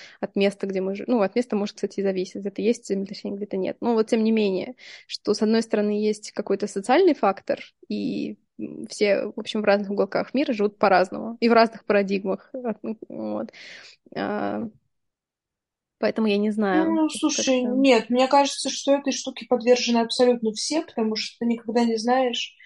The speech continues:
Speaker 2: что у тебя случится. Ты можешь жить в суперблагополучной стране, а потом твой самолет упадет над необитаемым островом. Ну, или что-то такое. Поэтому мне кажется, что здесь, вот как раз здесь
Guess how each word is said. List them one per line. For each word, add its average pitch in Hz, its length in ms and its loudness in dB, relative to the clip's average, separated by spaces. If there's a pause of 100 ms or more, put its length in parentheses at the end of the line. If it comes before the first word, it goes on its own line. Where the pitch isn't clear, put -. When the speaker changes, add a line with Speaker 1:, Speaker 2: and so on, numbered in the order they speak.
(280)
Speaker 2:
что - 260 0
у 240 60 -2
тебя 240 180 4
случится. 240 680 -2
Ты 226 100 0
можешь 226 400 2
жить 233 260 -4
в - 60 -12
суперблагополучной 233 960 0
стране, 247 580 0 (500)
а 220 80 -4
потом 247 280 2
твой 247 160 2
самолет 240 520 2
упадет 226 360 -4
над 220 160 -4
необитаемым 220 760 0
островом. 208 760 -6 (600)
Ну, 226 160 4
или 220 80 4
что-то 233 300 -4
такое. 240 320 4
Поэтому 226 440 0
мне 233 160 0
кажется, 233 480 -2
что 233 300 -6
здесь, 226 720 -4 (240)
вот 247 300 6
как 254 200 4
раз 262 220 8
здесь 262 680 2